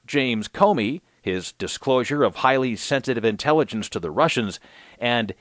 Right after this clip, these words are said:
his plea to Comey to drop the Bureau's investigation of his fired National Security Advisor Michael Flynn, Trump has found shelter on the right, where the collective judgment of the conservative media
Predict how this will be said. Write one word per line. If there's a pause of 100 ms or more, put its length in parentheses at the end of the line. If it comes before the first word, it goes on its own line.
(120)
his
plea
to
Comey
to
drop
the
Bureau's
investigation
of
his
fired
National
Security
Advisor (180)
Michael
Flynn, (520)
Trump
has
found
shelter
on
the
right, (460)
where
the
collective
judgment
of
the
conservative
media